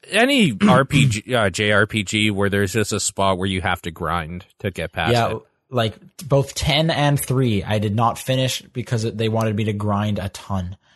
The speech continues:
Speaker 2: Another one that came to mind <clears throat> was that Mario Puzzles and Dragons, when you get to World three and the difficulty spike just shoots in the air, and I was like, "Well, I'm not gonna grind this puzzle game,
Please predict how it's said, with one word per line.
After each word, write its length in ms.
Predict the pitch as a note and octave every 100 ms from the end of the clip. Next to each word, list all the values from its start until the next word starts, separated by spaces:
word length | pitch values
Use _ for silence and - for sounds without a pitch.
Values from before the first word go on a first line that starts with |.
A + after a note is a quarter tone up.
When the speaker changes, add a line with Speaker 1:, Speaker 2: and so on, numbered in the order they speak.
| _ _ _
Speaker 2:
Another 320 | G2+ A2 B2
one 180 | C3+ C#3+
that 240 | C#3+ D3 -
came 200 | C#3 C#3
to 60 |
mind 320 | C#3 D#3 D#3+ - _ _ - G3
<clears throat> 320 | G3 F3 A#2 - _ _ _ _ _ _
was 320 | A2+ A2+ A2
that 260 | G#2+ A2+ G#2+
Mario 960 | G#2+ A#2 B2+ C#3 C#3 C#3 C#3 C3 C3 - _ _ _ -
Puzzles 360 | C3+ B2+ C3
and 120 | B2+ A2
Dragons, 720 | A#2 A2+ A2 F#2+ E2 - -
when 120 | G#2+
you 60 | G#2+
get 140 | A2+
to 80 | -
World 280 | A2+ A2+ G#2+
three 520 | - G#2 A2 A#2+ C3
and 180 | G2+ G#2
the 60 | G2
difficulty 500 | G#2 G#2 - A2 A#2
spike 480 | - A#2+ A#2+ A#2
just 180 | - G#2
shoots 520 | - - B2 B2 - C3+
in 80 |
the 160 | B2+ A2
air, 240 | A2 B2+
and 180 | D3+ C3
I 60 | G#2
was 120 | G2
like, 220 | G2+ F#2+
"Well, 360 | G2+ A2 A2 A2
I'm 140 | A2+ B2
not 220 | C3+ B2+
gonna 180 | B2+ A2
grind 600 | G#2+ G2+ G#2 G#2 G2+ F#2+
this 180 | G2 -
puzzle 320 | - F2 F#2
game, 300 | E2+ E2+